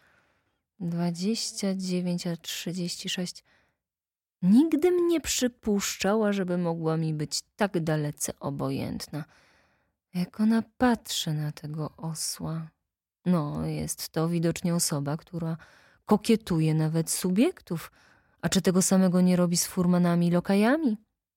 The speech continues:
Pierwszy raz czuję spokój. O Boże, a tak go bardzo pragnąłem”. Do sklepu weszło jeszcze parę osób, do których niechętnie zwrócił się Mraczewski,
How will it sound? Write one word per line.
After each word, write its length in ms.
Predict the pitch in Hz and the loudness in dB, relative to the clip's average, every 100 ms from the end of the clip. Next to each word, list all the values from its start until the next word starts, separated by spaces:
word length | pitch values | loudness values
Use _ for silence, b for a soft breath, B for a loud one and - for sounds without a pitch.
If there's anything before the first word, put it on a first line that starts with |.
| _ | _
Pierwszy 460 | - 277 - - 330 | -4 -4 -4 -10 -4
raz 280 | 320 302 - | -4 -4 -6
czuję 340 | 330 359 349 | -6 -4 -4
spokój. 680 | - - 392 _ - - 208 - _ _ _ _ _ _ _ _ | -6 -6 -10 _ -12 -10 -10 -14 _ _ _ _ _ _ _ _
O 100 | 202 | 2
Boże, 920 | 202 196 196 190 160 131 113 175 190 - _ _ _ _ | 2 4 2 2 -2 -4 -4 -6 -10 -14 _ _ _ _
a 80 | 196 | -10
tak 400 | 277 254 269 233 | -4 -2 0 0
go 140 | 233 | 0
bardzo 440 | 202 220 208 202 180 | 2 2 0 -4 -6
pragnąłem”. 960 | - 180 170 156 - 76 - - 190 - _ _ _ _ _ b b b b | -6 -6 -4 -4 -4 -6 -8 -8 -10 -14 _ _ _ _ _ b b b b
Do 220 | 170 196 | 0 2
sklepu 540 | - - 247 269 240 208 | 2 2 2 2 0 2
weszło 440 | 202 196 - 175 | 2 0 -2 -2
jeszcze 320 | 160 - 165 | -2 -4 -6
parę 240 | 160 151 147 | -6 -6 -4
osób, 420 | - 214 311 - | -4 -4 -6 -4
do 100 | 185 | -4
których 420 | - - 165 160 - | -4 -6 -6 -6 2
niechętnie 640 | 214 226 220 185 170 165 160 | 4 4 4 2 0 -2 -2
zwrócił 420 | 160 156 151 165 | -2 -4 -6 -12
się 180 | - 147 | -8 -4
Mraczewski, 680 | 160 175 262 247 - 202 | -2 0 0 0 -2 -4